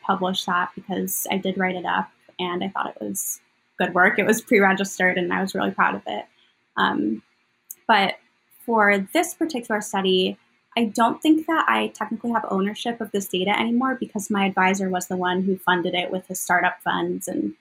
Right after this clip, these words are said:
and designed it, of course. Um, so I don't know if it'll go anywhere now. Um, right now it just exists,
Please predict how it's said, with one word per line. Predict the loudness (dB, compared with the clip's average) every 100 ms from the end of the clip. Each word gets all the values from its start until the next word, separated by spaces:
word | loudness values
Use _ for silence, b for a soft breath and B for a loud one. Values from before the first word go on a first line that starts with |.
| _ 0
and | 2
designed | 4 2 0 -2
it, | -4
of | -6
course. | _ -4 -2 -6 -10 -14 _ _ _ -2
Um, | -2 -2 -6 -8 _ _ _ _ _ _ _ _ _ _ _
so | 4 6
I | 6
don't | 4
know | 4 4
if |
it'll | 4 2 0 -6 _
go | -4 -2 -2 -2
anywhere | -2 -2 -4 -4 -2 -2
now. | 0 2 2 2
Um, | 2 2 0 0
right | 0 2
now | 4 2
it |
just | 0 -4
exists, | -4 -2 -4 -4 -6 -8